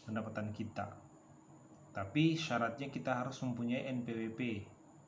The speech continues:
Karena seperti yang tadi saya bilang bahwa Indonesia adalah salah satu negara yang sudah membangun kerjasama dengan pihak YouTube Amerika yang disebut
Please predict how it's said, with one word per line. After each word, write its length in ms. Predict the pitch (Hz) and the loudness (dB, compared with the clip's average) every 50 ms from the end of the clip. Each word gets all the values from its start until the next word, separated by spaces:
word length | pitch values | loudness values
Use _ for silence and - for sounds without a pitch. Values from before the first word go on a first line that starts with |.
| - - - - | -20 -20 -6 -2
Karena 240 | 113 117 123 123 123 | 2 4 4 4 4
seperti 400 | - - - 147 147 135 160 156 | 2 2 2 2 4 6 4 6
yang 80 | 151 | 6
tadi 160 | 151 143 131 | 4 4 4
saya 240 | - 147 139 135 131 | 2 2 4 4 4
bilang 320 | 123 120 123 139 151 156 139 | 4 4 6 6 6 6 4
bahwa 560 | 110 101 101 104 120 135 151 180 196 - - - - - - - - - - - - - - - - | 4 2 2 4 8 10 10 10 8 6 0 -8 -14 -16 -18 -18 -18 -18 -20 -18 -20 -20 -20 -18 -6
Indonesia 640 | - 135 135 139 143 147 147 - - 175 180 170 151 | 0 2 2 4 4 4 4 4 6 6 8 8 8
adalah 400 | 135 135 131 127 127 139 156 151 | 8 6 4 4 6 6 6 6
salah 240 | - 147 131 131 127 | 6 4 4 4 2
satu 240 | - 131 - 139 135 | 2 0 2 2 4
negara 400 | 131 123 113 123 123 123 135 135 | 4 4 6 6 6 6 6 4
yang 480 | 139 127 117 113 120 123 131 127 123 | 4 2 2 2 2 0 0 -2 -4
sudah 560 | - - - - 120 117 113 107 123 135 139 143 139 | -6 -8 -6 -2 -2 -2 0 2 4 4 4 4 4
membangun 320 | 131 123 123 127 127 123 | 2 2 4 4 2 2
kerjasama 560 | 110 110 107 107 117 113 - 120 120 127 143 143 | 0 -2 -2 -4 -4 -2 -2 0 0 0 0 0
dengan 320 | 131 120 113 113 113 110 104 - | 0 0 0 0 -2 -2 -4 -2
pihak 320 | - 123 117 120 113 - - | -2 -2 -2 -2 -2 -2 -2
YouTube 260 | 120 117 - 113 110 - 120 | -2 -2 -2 -4 -6 -4 -4
Amerika 720 | 113 113 110 104 101 98 - 104 101 104 113 127 143 156 - - - - - - - - - - - - - - - - | -4 -4 -4 -4 -6 -8 -6 -2 0 2 2 2 0 -2 -6 -10 -14 -18 -20 -20 -20 -20 -20 -20 -20 -20 -20 -12 -6 -4
yang 180 | 110 110 113 110 | 0 0 0 0
disebut 400 | 110 - 113 107 110 127 135 | 0 -2 -2 -2 0 0 -2